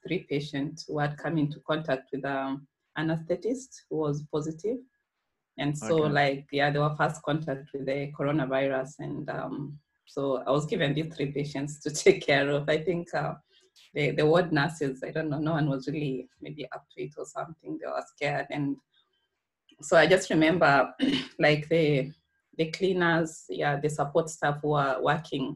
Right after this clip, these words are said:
Speaker 1: with us, uh, they were really so scared. They were just, uh, they are elderly. They were just, like, you know, worried, um, of maybe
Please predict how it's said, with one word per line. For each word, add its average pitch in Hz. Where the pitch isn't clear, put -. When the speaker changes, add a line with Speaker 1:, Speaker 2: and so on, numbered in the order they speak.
Speaker 1:
with 147
us, 147
uh, 143
they 143
were 143
really 165
so 147
scared. 143
They -
were -
just, 147
uh, 165
they 147
are 147
elderly. 160
They 147
were 139
just, 156
like, 135
you 139
know, 147
worried, 147
um, -
of 139
maybe 147